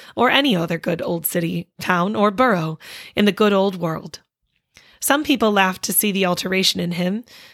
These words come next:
but he let them laugh, and little heeded them, for he was wise enough to know that nothing ever happened on this globe for good,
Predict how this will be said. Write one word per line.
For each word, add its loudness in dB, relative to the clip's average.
but 2
he 4
let 0
them -2
laugh, -6
and 4
little 2
heeded 0
them, -6
for -2
he 0
was 0
wise 2
enough 0
to -2
know 4
that 0
nothing 2
ever 0
happened 0
on 0
this 0
globe 0
for -2
good, 2